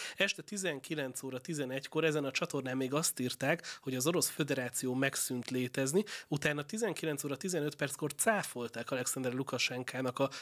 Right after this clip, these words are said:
megállapodásról szóló közleményét. „Valóban tárgyaltunk, de sikertelenül. Minden, amit a média ír, az hazugság”,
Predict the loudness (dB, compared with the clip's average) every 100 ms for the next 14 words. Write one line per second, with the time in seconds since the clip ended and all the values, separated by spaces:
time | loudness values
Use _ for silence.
0 | 0 0 0 -4 -10 -12 -12 -10 -6 -6
1 | -4 -4 -2 -4 0 0 2 4 6 6
2 | 4 0 -14 -2 2 4 2 0 -4 -4
3 | -4 -2 -2 -2 -2 -2 0 0 0 -2
4 | -4 -4 -4 -2 0 2 4 4 4 2
5 | 0 -2 0 2 2 2 0 -2 0 2
6 | 2 2 2 2 0